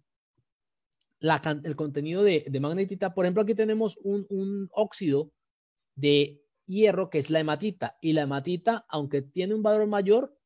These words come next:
no es tan alto como lo tiene la magnetita. Entonces, aquí vemos, por ejemplo, esta variación de las lateritas. Las lateritas son un tipo de depósito, eh, tropical de rocas ultra básicas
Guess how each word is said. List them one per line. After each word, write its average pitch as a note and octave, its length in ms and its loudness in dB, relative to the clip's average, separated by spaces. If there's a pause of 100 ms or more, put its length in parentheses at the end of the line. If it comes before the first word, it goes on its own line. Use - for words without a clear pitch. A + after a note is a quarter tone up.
(100)
no D3+ 400 -4
es G#3 160 -2
tan A#3+ 160 0
alto F3 440 -2 (520)
como D3 300 -2
lo C3+ 180 0
tiene E3+ 500 0 (600)
la C#3 180 0
magnetita. B2+ 720 -2 (120)
Entonces, D3 300 -6
aquí C#3 280 -2
vemos, G#3+ 340 -2 (180)
por D3+ 120 -6
ejemplo, D3 240 -2
esta F#3+ 180 2
variación D#3+ 420 2
de F#3+ 120 4
las D#3 160 2
lateritas. C#3 680 0
Las E3 140 4
lateritas F3 480 0
son G#3+ 80 0
un G#3 140 -2
tipo G#3+ 260 0
de F3 60 0
depósito, F3+ 600 -6 (580)
eh, C3+ 440 0 (480)
tropical G3+ 760 2 (240)
de D3+ 540 2
rocas F3+ 720 0
ultra G#3 400 2
básicas E3 720 -2